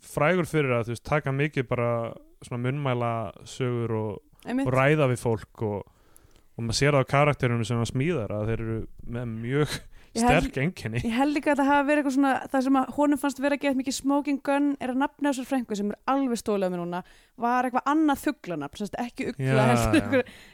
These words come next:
Speaker 2: einhver,
Speaker 1: Svona
Speaker 2: eitthvað, þú veist,
Speaker 1: Lóa eða eitthvað.
Speaker 2: Lóa eða
Speaker 1: Já.
Speaker 2: Kría eða eitthvað.
Speaker 1: Já.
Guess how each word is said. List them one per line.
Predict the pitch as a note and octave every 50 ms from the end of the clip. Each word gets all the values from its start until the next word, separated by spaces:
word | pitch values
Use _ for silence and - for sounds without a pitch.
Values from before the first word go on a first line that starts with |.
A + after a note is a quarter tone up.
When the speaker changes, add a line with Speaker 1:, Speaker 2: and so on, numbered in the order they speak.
| -
Speaker 2:
einhver, | - A3 - B3 A#3
Speaker 1:
Svona | - -
Speaker 2:
eitthvað, | - G#2+ G#2 - - - -
þú | _ A#2+ A#2 A2
veist, | A2 A2 A2
Speaker 1:
Lóa | G#2+ G#2+ G#2
eða | G2 G2 G2 G2
eitthvað. | G2+ - A3+
Speaker 2:
Lóa | A3+ A3+ A#3 A3+ A3
eða | G#3+
Speaker 1:
Já. | G3+ G#3+
Speaker 2:
Kría | C4 A#3+ A3+ A3 G#3+ G3
eða | F#3+ F#3 G#3+
eitthvað. | A#3+ - - B3 -
Speaker 1:
Já. | - G#2+